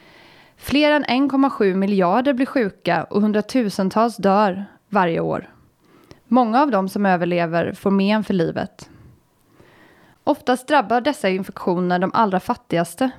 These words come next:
De som redan är sjuka eller bor i mycket svårtillgängliga områden där vägen till sjukvård kan vara lång och fylld av faror. Det här säger Gabriel Alcoba, som är specialistläkare inom tropikmedicin och barnhälsa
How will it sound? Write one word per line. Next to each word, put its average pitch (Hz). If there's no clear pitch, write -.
De 226
som 247
redan 247
är 262
sjuka 240
eller 226
bor 233
i 254
mycket 247
svårtillgängliga 180
områden 196
där 220
vägen 208
till 240
sjukvård 233
kan 247
vara 214
lång 233
och 233
fylld 190
av 185
faror. 160
Det 254
här 302
säger 190
Gabriel 185
Alcoba, 233
som 226
är 220
specialistläkare 240
inom 196
tropikmedicin 185
och 185
barnhälsa 190